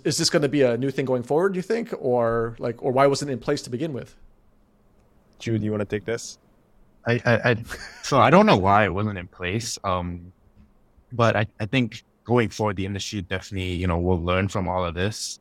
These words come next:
Speaker 3: and, um, which kinda leads us to, to believe that, you know, regulation and some sort of governance framework has to, you know, be implemented for crypto moving forward, or else, you know,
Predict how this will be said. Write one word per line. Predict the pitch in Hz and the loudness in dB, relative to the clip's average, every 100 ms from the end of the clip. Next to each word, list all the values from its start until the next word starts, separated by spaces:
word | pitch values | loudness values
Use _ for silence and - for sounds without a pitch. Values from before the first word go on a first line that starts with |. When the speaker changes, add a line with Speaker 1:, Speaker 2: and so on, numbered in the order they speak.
| _ | _
Speaker 3:
and, | 95 90 87 87 90 _ _ _ | -8 -8 -8 -12 -14 _ _ _
um, | 90 90 90 | -10 -8 -6
which | 92 90 - | -4 -4 -2
kinda | 101 92 | 0 0
leads | 90 92 - | 0 -4 -2
us | 92 90 - | 0 0 -4
to, | 95 | -4
to | 78 95 | -4 -4
believe | 90 90 90 - | -4 -2 -4 -2
that, | 92 - _ | -4 -4 _
you | 104 | -2
know, | 90 | 0
regulation | 92 95 95 92 98 107 95 | 2 2 4 2 2 0 0
and | 90 87 85 85 _ _ _ _ | -2 -4 -6 -12 _ _ _ _
some | - 95 | -10 -2
sort | 95 | 2
of | 87 - _ | 0 -2 _
governance | - 95 95 92 | 2 4 4 0
framework | - - 90 92 98 | -2 -2 2 2 2
has | - 95 92 - | 2 2 0 -4
to, | 90 85 | -2 -2
you | 85 | -2
know, | 85 | -4
be | 85 82 98 | -6 -8 -6
implemented | 92 95 82 82 85 82 _ _ _ _ _ _ _ _ - | -4 -2 -2 -4 -12 -14 _ _ _ _ _ _ _ _ -6
for | 90 - | -6 -6
crypto | 95 - 85 | -8 -2 -2
moving | 85 87 85 | -2 -2 -4
forward, | - 90 85 | -2 -2 0
or | 95 90 | 2 2
else, | 87 87 - | 2 -2 -6
you | 87 | -8
know, | 82 | -8